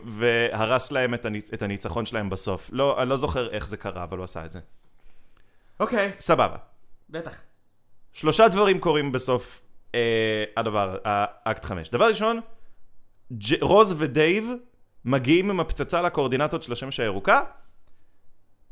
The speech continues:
Speaker 1: והיא מתפוצצת. ה-, וברגע שהיא מתפוצצת, ר-, רוז מבינה, "רגע אחד, סקרצ'י בוי, אני לא רואה פה שום שמש, סקרצ'י בוי ממש עבד עליי."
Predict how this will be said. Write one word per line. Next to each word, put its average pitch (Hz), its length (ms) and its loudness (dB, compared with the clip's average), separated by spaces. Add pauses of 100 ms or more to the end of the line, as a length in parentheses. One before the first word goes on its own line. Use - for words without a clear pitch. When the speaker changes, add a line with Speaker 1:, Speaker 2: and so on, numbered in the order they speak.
(100)
Speaker 1:
והיא 120 260 0
מתפוצצת. 147 760 -2 (1160)
ה-, 123 200 6 (340)
וברגע 131 420 2
שהיא 196 120 2
מתפוצצת, 170 500 -2
ר-, - 20 -20 (140)
רוז 123 480 0
מבינה, 131 420 -2 (380)
"רגע 160 540 2
אחד, 98 480 -2
סקרצ'י 170 580 -2
בוי, 120 220 2 (100)
אני 180 180 4
לא 165 80 6
רואה 127 160 4
פה 151 120 -4
שום 233 220 4
שמש, 92 420 -2
סקרצ'י - 460 -2
בוי 117 380 2
ממש 120 360 -2
עבד 175 280 4
עליי." 95 320 2